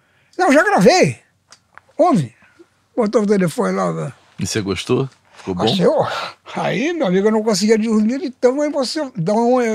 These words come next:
Speaker 1: é, é, de tanta emoção que eu fiquei de ouvir aquilo. E ele cantando em primeiríssima mão.
Speaker 2: Que, aliás, intérprete
Speaker 1: Ó,
Speaker 2: maravilhoso.
Speaker 1: cantor maravilhoso. Aí nem conseguia dormir.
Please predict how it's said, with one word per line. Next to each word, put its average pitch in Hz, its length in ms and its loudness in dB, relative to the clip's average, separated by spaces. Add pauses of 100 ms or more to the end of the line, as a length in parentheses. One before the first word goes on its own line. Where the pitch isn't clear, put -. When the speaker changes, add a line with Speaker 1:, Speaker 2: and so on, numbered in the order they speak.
(240)
Speaker 1:
é, 170 600 -4
é, 139 40 -10
de 160 160 -4
tanta 247 320 0
emoção 247 560 2 (460)
que 208 100 -4
eu 196 220 2
fiquei 254 340 -2
de 320 60 0
ouvir 220 280 2
aquilo. 233 300 0
E 226 220 6
ele 370 260 6
cantando 269 460 2
em 262 40 -2
primeiríssima 214 720 -2
mão. 269 300 -2
Speaker 2:
Que, - 140 -6
aliás, 87 640 -6
intérprete 87 760 -12 (120)
Speaker 1:
Ó, 92 100 -2
Speaker 2:
maravilhoso. 92 400 -2
Speaker 1:
cantor 466 160 2
maravilhoso. 233 760 0 (520)
Aí 359 180 -2
nem 381 100 -2
conseguia 226 440 4
dormir. 143 400 -6